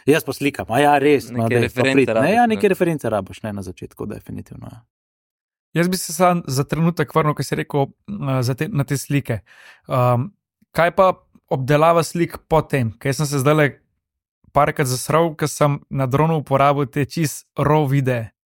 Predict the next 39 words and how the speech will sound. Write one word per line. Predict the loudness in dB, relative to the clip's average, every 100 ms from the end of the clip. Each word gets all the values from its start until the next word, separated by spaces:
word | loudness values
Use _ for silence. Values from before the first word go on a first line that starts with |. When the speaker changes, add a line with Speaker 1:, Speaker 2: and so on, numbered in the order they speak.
| _
Speaker 1:
Mhm. | -8 -4 -4 -4 _ _ _ _ -2
Speaker 3:
Pa | 0
sem | 0
gotovo, | 0 4 2
ker | 2
saj | -2 -2
z, | -2 0 2 2 -2 -8 -18 _ _ _ 2
avto | 2 2
je | -2
dosti | -2 0 2 2
bolj, | 2 2 2
ampak | 0 -4
pač | -4 -4
jaz | -6
to, | -2 0 0
jaz | -2
to | -4 -8
čist | -4 -6 -6
hobi | -4 -2 2
varianto | 2 4 4 2 2 0 2
in, | 0 0 -2 -4 -8 _ _ _ _ _ _
ehm, | -8 -2 0 0 -2 -4 _ _
kako | -8 0 0
prideš | 0 2 2
do | 2
tistih | 0 -2 -2 -6 -2
videov, | 0 2 2
ki | 0
jih | -6
vidiš | -2 0 -2
na | -2
internetu? | -2 -2 -4 -10 -14 -18 -20 _ _ _ _ -4
A | 0
to | 0
je |
pol | 2 2
ful | 0 -2 2 4
več | 4 0 -6 _ _ _ -4
dejansko | 2 2 2 -2 -6